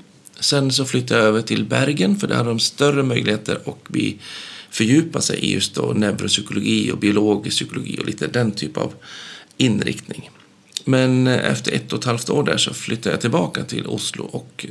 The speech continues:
avslutade mina studier där. Gick upp i klinisk, eh, barnpsykologi och klinisk neuropsykologi. Eh, med inriktning på de två på slutexamen. Men, eh, det som hände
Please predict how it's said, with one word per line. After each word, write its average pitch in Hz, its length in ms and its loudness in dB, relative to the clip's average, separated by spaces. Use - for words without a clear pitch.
avslutade - 580 -2
mina 85 260 -4
studier - 460 0
där. - 240 -6
Gick 143 200 2
upp 151 200 2
i - 40 -4
klinisk, 123 720 2
eh, 113 260 4
barnpsykologi 110 840 2
och 165 140 -2
klinisk - 360 -2
neuropsykologi. - 840 -2
Eh, 104 240 2
med 104 160 4
inriktning 107 420 0
på 110 100 -4
de - 180 0
två - 260 -4
på 147 260 -2
slutexamen. - 880 0
Men, 127 560 6
eh, 120 180 6
det 147 160 2
som 156 160 4
hände 151 580 4